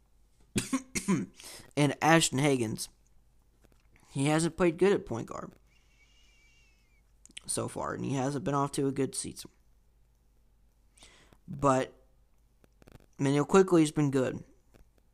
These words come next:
the past couple games, and he's really stepped up. Uh, uh, Keldon Johnson had a double-double last night, twelve rebound, uh,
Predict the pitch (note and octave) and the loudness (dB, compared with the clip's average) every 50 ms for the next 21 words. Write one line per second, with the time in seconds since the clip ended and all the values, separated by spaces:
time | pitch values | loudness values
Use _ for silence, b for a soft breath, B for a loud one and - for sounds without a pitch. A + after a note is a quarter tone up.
0 | _ _ _ _ _ _ _ - - - _ _ - - A#2 C3+ C#3 B2 A#2 - | _ _ _ _ _ _ _ -18 -18 -18 _ _ -12 -6 0 0 2 2 2 2
1 | - B2 A#2+ A2 A2+ - G#2+ A#2 B2 B2 B2 C3+ C#3 C3+ - D3 C3+ B2 B2+ - | 2 2 0 0 -2 -4 -4 -4 -4 -2 -2 -2 -2 -2 -2 -2 0 0 0 -2
2 | - - F#2+ - - - F2 E2+ E2+ _ _ _ _ _ _ _ _ _ _ _ | -4 -4 -6 -10 -10 -12 -12 -12 -12 _ _ _ _ _ _ _ _ _ _ _
3 | _ b b b b b b b b b - - B2 B2 - - - - _ - | _ b b b b b b b b b -8 -6 -6 -6 -6 -10 -18 -20 _ -16
4 | - G#2+ G#2+ G#2 A#2+ - - D#3+ D3 D3 D3 C#3 C3 C#3 C3+ C#3+ D3 - - C#3+ | -10 -8 -6 -6 -6 -2 2 4 4 4 4 2 2 2 2 2 2 2 2 0
5 | C#3+ C#3+ C#3+ B2+ B2+ B2 B2 B2 C3 C3 B2+ B2 A#2+ - A#2 A#2 A#2+ A2+ G#2+ G#2+ | 2 2 2 2 2 0 0 0 0 0 0 0 0 -2 -2 -2 -2 -4 -2 -2
6 | G#2+ - - G#2 G2 A2 D3 F3+ - - - G2+ G#2 - - - G#2+ A2 G#2+ - | -4 -4 -4 -4 -2 -2 -4 -4 -6 -8 -6 -6 -6 -6 -6 -6 -6 -6 -6 -6
7 | F2 F2+ G2 G#2 A#2+ - - - A2 G#2+ G#2+ | -6 -4 -4 -4 -6 -6 -6 -6 -6 -6 -6